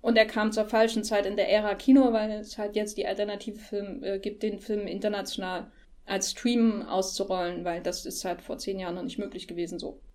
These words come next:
Und dann hat Paramount halt sich die fünfzig Millionen oder was gespart, den Film international ins Kino zu bringen. Ähm, oder mehr noch. Und Netflix ist daran nicht schuld. Das Problem ist halt, dass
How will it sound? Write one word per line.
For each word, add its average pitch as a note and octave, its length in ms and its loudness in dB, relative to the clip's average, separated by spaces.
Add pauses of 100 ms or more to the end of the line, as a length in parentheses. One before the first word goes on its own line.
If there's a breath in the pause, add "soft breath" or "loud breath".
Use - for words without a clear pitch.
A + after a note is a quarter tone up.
Und G#3+ 220 2
dann G3 280 2
hat G#3+ 260 -2
Paramount A3 400 4
halt G#3+ 180 0
sich - 200 -6
die G#3+ 360 0 (260)
fünfzig A#3 400 -2
Millionen A3+ 360 4
oder G#3+ 180 2
was A3 200 0
gespart, G#3+ 380 0
den G3 140 -6
Film F#3+ 240 -6
international F#3 600 -8
ins - 100 -12
Kino - 180 -10
zu - 120 -18
bringen. - 300 -12 (340)
Ähm, F#3+ 540 -4
oder F#3 200 -4
mehr F#3 180 -4
noch. E3+ 160 -6 (400)
Und G3+ 580 -4 (380)
Netflix A#3+ 480 4
ist A3+ 160 -4
daran G#3+ 220 6
nicht G3 160 -6
schuld. B3+ 320 -2 (420 soft breath)
Das G#3 180 -2
Problem G#3 300 2
ist G#3 160 -2
halt, G3+ 240 4
dass - 320 -4